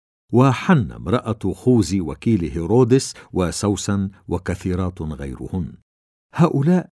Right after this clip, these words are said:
كن يبذلن من أموالهن لمساعدتهم. وأقبل الناس إلى عيسى من كل بلدة، وتجمع جمهور غفير، فكلمهم بمثل وقال: "خرج الزارع ليزرع بذوره،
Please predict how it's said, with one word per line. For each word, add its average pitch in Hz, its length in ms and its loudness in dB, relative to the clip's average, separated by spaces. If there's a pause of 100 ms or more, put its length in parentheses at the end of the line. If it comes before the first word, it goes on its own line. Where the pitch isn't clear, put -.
(100)
كن 143 260 -2
يبذلن 107 760 0
من 87 240 -4
أموالهن 82 840 -4
لمساعدتهم. 73 1200 -10 (720)
وأقبل 165 480 6
الناس 92 340 -2
إلى 98 200 0
عيسى 117 340 0
من 104 140 2
كل 98 360 -4
بلدة، 73 440 -8 (180)
وتجمع 107 760 -2
جمهور 87 540 -6
غفير، 67 680 -10 (460)
فكلمهم 156 960 4
بمثل 107 720 0
وقال: 98 560 -4 (720)
"خرج 156 360 6
الزارع 151 720 4
ليزرع 107 680 0
بذوره، 71 560 -8